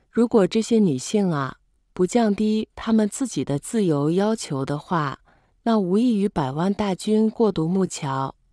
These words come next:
概率可以说是微乎其微的。这个时候怕是就会有部分朋友们说了呀，“你看这个女人呢，怎么过了三十岁就这么现实了呢？”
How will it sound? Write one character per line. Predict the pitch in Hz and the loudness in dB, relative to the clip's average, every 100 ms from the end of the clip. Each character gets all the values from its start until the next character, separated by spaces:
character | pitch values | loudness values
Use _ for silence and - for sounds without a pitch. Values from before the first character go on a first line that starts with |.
| _ | _
概 | - 208 | -4 -2
率 | 196 196 175 147 | 0 2 2 -2
可 | - - | -6 0
以 | 190 | 2
说 | 170 208 214 | 2 2 0
是 | 208 208 170 - - | 0 0 0 0 0
微 | 208 | 2
乎 | 220 - 220 | 2 0 -4
其 | - 156 | -2 -2
微 | 156 170 | 0 0
的。 | 170 139 135 - _ _ _ _ | 0 -4 -6 -12 _ _ _ _
这 | - 262 | -2 0
个 | 220 196 | 2 0
时 | 185 - | 0 -2
候 | 160 - 196 175 | -4 0 0 0
怕 | - 220 202 | -2 -2 -2
是 | - 196 170 - | 0 0 0 -2
就 | - 208 | -2 -2
会 | - 202 | 2 2
有 | 147 | 2
部 | - | 0
分 | 214 202 185 | -2 0 -2
朋 | - 143 151 | -2 -2 0
友 | 214 | 2
们 | 202 165 | 2 0
说 | 147 - 202 | -2 -2 0
了 | 208 165 | 0 0
呀 | 139 131 - _ _ _ _ _ | -4 -6 -12 _ _ _ _ _
，“你 | 170 | -4
看 | 165 - 233 208 | -4 -2 0 0
这 | 196 220 | 0 0
个 | 202 | 2
女 | 175 | 2
人 | 143 135 135 | 2 0 0
呢， | 160 175 165 _ _ _ _ _ | 0 0 -4 _ _ _ _ _
怎 | - 165 | 0 2
么 | 151 160 | 2 0
过 | - 240 | 2 2
了 | 185 147 135 - | 2 0 -2 -8
三 | _ - 247 | _ -2 -2
十 | 254 208 | 0 -4
岁 | - 214 185 143 _ | 0 0 0 -2 _
就 | - | -2
这 | 196 220 | 0 2
么 | 202 160 | 2 0
现 | 165 233 202 | 0 0 -2
实 | - | -2
了 | 143 147 | -2 -2
呢？” | 143 139 | -2 -4